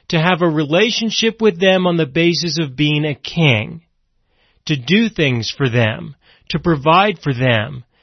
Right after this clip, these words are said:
to heal them if they got sick, stuff like that. But he was looking for something greater.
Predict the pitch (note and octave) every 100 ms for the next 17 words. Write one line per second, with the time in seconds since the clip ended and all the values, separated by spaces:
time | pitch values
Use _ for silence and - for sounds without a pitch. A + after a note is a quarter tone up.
0 | _ _ E3+ E3 - G#3 B3+ G#3+ D3 C3+
1 | B2 A#2 F#3+ F#3+ F3+ F3+ - - G3+ C#3
2 | - _ _ _ - - A3+ A#3 G3+ F3+
3 | F3 F3+ A2 - - _ _ _ _ E3+
4 | E3 E3+ G#3 A#3 A#3+ G3+ D#3+ F3 F3 F#3
5 | F3+ F3+ E3+ F3+ E3 - E3 D3+ D3 D#3+
6 | D#3 D#3 - C#3 A#2+ C#3 C#3+ D#3 D3 A2+
7 | A#2+ -